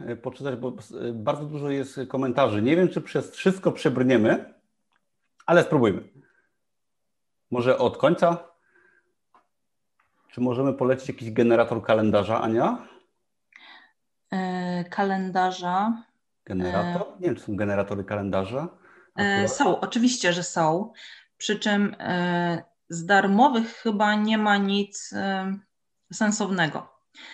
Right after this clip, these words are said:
Speaker 2: E, jeżeli już, to bym poleciła, e, Tangent Templates. On jest płatny, ale on jest płatny jednorazowo. Potem mamy wszystkie, e, aktualizacje, mamy,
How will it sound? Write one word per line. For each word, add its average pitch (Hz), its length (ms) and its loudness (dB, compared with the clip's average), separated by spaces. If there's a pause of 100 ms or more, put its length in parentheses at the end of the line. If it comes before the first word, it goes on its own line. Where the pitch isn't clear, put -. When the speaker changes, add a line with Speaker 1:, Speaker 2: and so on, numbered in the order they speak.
(380)
Speaker 2:
E, 185 200 -4
jeżeli 208 480 0
już, 196 360 2
to 196 100 -8
bym 190 180 -4
poleciła, 180 840 -2 (300)
e, 175 180 -4
Tangent 180 680 -2
Templates. 170 600 -4
On 185 140 -4
jest 180 240 -10
płatny, 170 640 0 (420)
ale 220 180 2
on 226 100 6
jest 214 160 0
płatny 208 260 -2
jednorazowo. 185 640 0
Potem 175 340 -6
mamy 175 240 -2
wszystkie, 175 600 -2 (460)
e, 170 300 0
aktualizacje, 180 800 -2
mamy, 165 600 -4